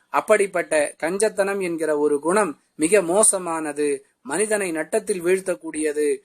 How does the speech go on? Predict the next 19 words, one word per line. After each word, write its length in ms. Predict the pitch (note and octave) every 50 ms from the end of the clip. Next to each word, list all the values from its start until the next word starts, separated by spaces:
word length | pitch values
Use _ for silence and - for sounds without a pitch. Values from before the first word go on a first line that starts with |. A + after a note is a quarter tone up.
| _ _ _
நட்டம் 400 | - C3 D3 D3 - - G3 G3
என்று 220 | F#3+ F#3 F#3 F3+ E3+
சொன்னால் 560 | - F#3 F3 F3+ F#3 G3 G#3 A3 G3 - - _ _ _ A#2+ B2+
மறுமையின் 500 | C#3+ D#3 F#3 A3 A3+ A3+ A3+ A3+ A3 G#3+
நட்டத்திற்கு 720 | G3+ F#3+ F#3 - A3 G#3 F#3+ G#3 G3 G3 F#3 G3 F#3 F3
அது 200 | - D3+ D3+ D#3+ D#3
காரணமாகிவிடும் 1000 | D#3 D#3+ E3+ F#3+ G3 G3 F#3+ F#3 F3+ F3+ F3+ E3+ E3 E3+ F3 F3 F#3 F#3+ F#3+ F#3
என்ற 280 | E3+ E3 D#3+ D3+ D3+
அளவிற்கு 680 | C#3+ D3+ F#3 G3+ G3+ G3 F#3 E3+ - - D#3+ D3+ D3 - _ _ _ _ -
குர்ஆனிலும் 640 | E3+ F3 F3+ F#3+ F#3+ F#3+ F#3+ F3+ F3+ F#3+ G3 F#3+ F3+ -
ஹதீஸிலும் 680 | - G3 E3+ G3 F#3+ F#3 - E3 F3 G#3 A#3+ A3+ - _ -
கஞ்சத்தனத்தை 680 | D3+ D#3 F3 G#3 G#3 G3+ F#3 F3 E3+ E3 D#3+ E3+ D#3+
பற்றி 380 | D3+ D#3 D3+ - - D3+ D3 D3 -
எச்சரிக்கைகள் 680 | C#3 C#3 - G#3 G3+ G3 F#3+ - F3 D#3 D#3 D#3 D#3
வந்துள்ளன. 680 | C#3 C#3 C#3+ D3 D3 C#3+ C#3+ C#3 C3+ C3+ C3+ C3 B2 - _ _ _ _ _ _
எனவே 540 | - D3 D3+ D#3 D3 D3 D3 C#3 C3+ - - _ _
அதிலிருந்து 480 | C3+ C#3 D3+ D#3 D#3+ F3 F#3+ G#3 G3+
மீள்வதற்கு 720 | F#3 E3+ F#3+ A3 A3+ G#3 G3 E3 E3 D#3 D3+ E3 D#3+ D3+ D3
முயற்சிப்போம். 600 | D#3 D#3 D3+ - C#3+ C3 - - C3+ C3 B2